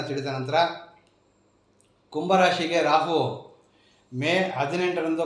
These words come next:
ಪ್ರವೇಶ ಮಾಡಿರುತ್ತದೆ. ಸುಮಾರು ಒಂದೂವರೆ ವರ್ಷಗಳ ಕಾಲ ರಾಹು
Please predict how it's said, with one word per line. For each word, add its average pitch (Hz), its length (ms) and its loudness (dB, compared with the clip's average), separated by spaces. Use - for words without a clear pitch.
ಪ್ರವೇಶ 156 360 -2
ಮಾಡಿರುತ್ತದೆ. 139 480 0
ಸುಮಾರು 151 320 2
ಒಂದೂವರೆ 156 560 2
ವರ್ಷಗಳ 139 320 -4
ಕಾಲ 139 140 2
ರಾಹು 139 280 0